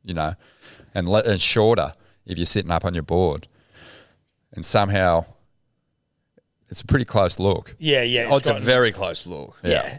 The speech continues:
Speaker 2: It's fu-, he's getting smacked by the f-, thing's
Speaker 1: Yeah.
Speaker 2: tail.
Speaker 3: And
Speaker 2: It's
Speaker 3: it
Speaker 2: not
Speaker 3: got, yeah,
Speaker 2: just
Speaker 3: knocked him off his board.
Speaker 1: Yeah, it's not
Speaker 3: And
Speaker 1: like he's got a, like, twenty foot cord hanging off his leg. The, the
Speaker 2: Yeah,
Speaker 1: leash
Speaker 2: it's
Speaker 1: is,
Speaker 2: just
Speaker 1: like,
Speaker 2: happened to come
Speaker 1: less
Speaker 2: in
Speaker 1: than my
Speaker 2: contact with
Speaker 1: wingspan.
Speaker 2: Yeah, yeah.
Speaker 1: And it's folded in half, so it's, like, that close to him.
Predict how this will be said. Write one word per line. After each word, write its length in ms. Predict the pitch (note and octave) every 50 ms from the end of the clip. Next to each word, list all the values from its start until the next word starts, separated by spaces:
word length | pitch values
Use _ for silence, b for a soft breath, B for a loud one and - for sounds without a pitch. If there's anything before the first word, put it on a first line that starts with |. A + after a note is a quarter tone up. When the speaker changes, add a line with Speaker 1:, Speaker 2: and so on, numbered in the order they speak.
| -
Speaker 2:
It's 180 | - E3 D#3 -
fu-, 140 | - - G3
he's 160 | G3 G#3 G3+
getting 140 | F#3+ A3 F3
smacked 460 | C#3 - - - G3+ F#3 F3 E3+ D#3
by 100 | D#3+ E3+ E3+
the 40 | D#3+
f-, 440 | - - - - - - - -
thing's 60 | D#3 G2
Speaker 1:
Yeah. 60 | - -
Speaker 2:
tail. 340 | - - F3 E3 F3+ F3+
Speaker 3:
And 80 | C#3+ C3+
Speaker 2:
It's 80 | C3+ C3+
Speaker 3:
it 20 | B2+
Speaker 2:
not 80 | C3+
Speaker 3:
got, 100 | C#3+ C3 B2
yeah, 60 | C3+
Speaker 2:
just 120 | B2+ A2+
Speaker 3:
knocked 200 | B2 C#3 C#3+ -
him 100 | C#3 A#2
off 100 | A2+ G#2
his 140 | G2+ G#2 F#2
board. 240 | F2 F#2+ A2+ A2+ A#2
Speaker 1:
Yeah, 80 | A#2 F#2+
it's 160 | F#2+ G2 -
not 80 | C#3+
Speaker 3:
And 80 | C#3+ C3
Speaker 1:
like 120 | C3 C3
he's 120 | A#2+ A2 -
got 160 | - A2+ G2+
a, 100 | G2+ F2+ - - -
like, 300 | F#2+ F#2 F2+ E2+ - -
twenty 300 | - - G#2+ G2+ F#2 F2
foot 400 | - - F#2+ F#2 E2+ - _ -
cord 360 | - - F2+ F2 F#2+ F#2+ E2
hanging 280 | D#2+ E2+ E2+ E2+ D#2+ D#2+
off 120 | D#2+ D#2
his 180 | - D2 C#2+ -
leg. 280 | D2+ E2+ F2 D#2 B1 -
The, 120 | - E2
the 220 | E2+ F2+ F#2 F2+ F#2+
Speaker 2:
Yeah, 100 | E2 G#2+
Speaker 1:
leash 160 | A#2 A2+ A#2
Speaker 2:
it's 100 | A#2 F2+
Speaker 1:
is, 80 | D#2 -
Speaker 2:
just 140 | - -
Speaker 1:
like, 80 | D2+ -
Speaker 2:
happened 300 | C3 B2 - B2+ A#2 A2+
to 100 | - A#2 A2+
come 220 | G2+ - B2+ A#2
Speaker 1:
less 220 | A2 A#2 A2 F#2 -
Speaker 2:
in 60 | A#2+
Speaker 1:
than 100 | G#2 F#2+
my 180 | F#2 F#2 F#2
Speaker 2:
contact 80 | F2+ E2+
with 120 | F2 F#2
Speaker 1:
wingspan. 380 | G2+ G#2 - - - E2+ D#2+ -
Speaker 2:
Yeah, 300 | C3+ B2+ A#2 G#2+ G2+ F2+ - - -
yeah. 120 | G#2+ G#2+ F#2
Speaker 1:
And 60 | F2
it's 120 | F2 - -
folded 360 | - G#2 G2 G2 F#2 E2+ D#2+ E2+
in 80 | D#2
half, 320 | D#2 F#2 G2+ G#2 F#2+ F2 -
so 180 | - F#2 F2+ F2
it's, 120 | - -
like, 200 | G#2 F#2 F2+ F2 -
that 300 | D#2 E2 F#2+ E2+ - -
close 320 | - - E2 F2 F2+ -
to 100 | - D#2
him. 140 | C#2 - -